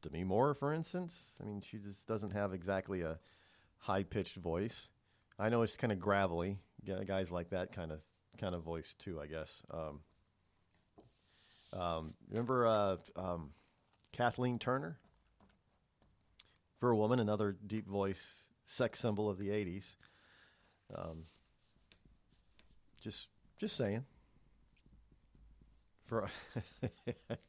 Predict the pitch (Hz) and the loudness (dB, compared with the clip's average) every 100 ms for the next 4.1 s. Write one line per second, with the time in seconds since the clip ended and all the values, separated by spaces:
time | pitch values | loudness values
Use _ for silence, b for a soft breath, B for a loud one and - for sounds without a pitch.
0 | _ _ _ B B B B B B B | _ _ _ B B B B B B B
1 | 127 123 143 160 180 185 127 - 185 - | 4 6 6 4 4 2 -2 -2 -2 0
2 | 110 - 104 92 92 95 101 113 90 - | -2 0 0 2 2 0 -2 -2 -2 -4
3 | 104 92 92 87 76 - 92 - 85 - | -4 -2 -2 -2 -2 -4 -4 -4 -12 -4
4 | 80 | -4